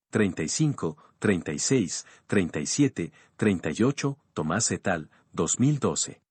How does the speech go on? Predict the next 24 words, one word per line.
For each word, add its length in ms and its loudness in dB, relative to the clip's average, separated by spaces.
El 180 4
modelo 400 0
nueve 280 0
propone 440 0
un 140 0
modelo 360 0
de 120 -4
cuatro 340 0
dimensiones 760 0
y 80 0
un 120 2
constructo 580 -2
latente 460 -2
de 100 -2
segundo 460 0
orden, 420 0
bienestar 500 2
psicológico, 840 -2
que 100 2
incluye 500 2
las 160 0
dimensiones 640 0
de 80 2
autoaceptación, 920 0